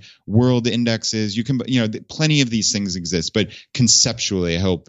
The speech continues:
everybody's following me here. So again, I'm not worried about the news. I'm not watching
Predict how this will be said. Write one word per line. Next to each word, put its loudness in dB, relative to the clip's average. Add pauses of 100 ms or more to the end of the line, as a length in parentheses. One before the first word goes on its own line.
everybody's -2
following -4
me -6
here. -2
So 2 (340)
again, 0 (760)
I'm 0
not 2
worried 2
about -4
the -6
news. 2
I'm 2
not 2 (400)
watching 0